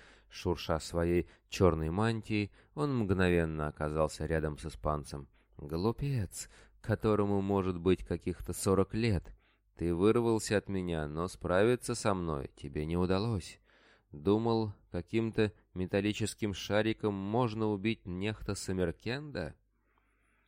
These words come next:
Упав назад с табурета, де Гузман чудом избежал стремительного удара и, толкнув ногой своего врага, помешал египтянину разрубить его на месте. Они отчаянно катались, вцепившись друг в друга,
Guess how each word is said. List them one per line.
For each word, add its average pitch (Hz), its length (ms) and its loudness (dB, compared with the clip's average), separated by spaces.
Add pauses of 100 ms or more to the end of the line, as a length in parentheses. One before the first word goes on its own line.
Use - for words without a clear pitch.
Упав 131 340 0
назад 90 340 2
с - 80 -12
табурета, 101 540 -2 (320)
де 85 120 0
Гузман 101 460 4 (280)
чудом 104 440 6
избежал 78 440 0
стремительного 76 720 -4
удара 92 420 0 (320)
и, 82 80 -10
толкнув 80 540 -4
ногой 78 280 -2
своего 78 400 -4
врага, 104 400 -4 (280)
помешал 117 500 -2
египтянину 82 800 -2
разрубить 80 540 0
его 71 200 -4
на 71 100 -6
месте. - 420 -12 (720)
Они 80 200 -2
отчаянно 90 560 0
катались, 92 560 -2 (200)
вцепившись 90 720 -4
друг 85 260 2
в 82 80 -4
друга, 80 420 0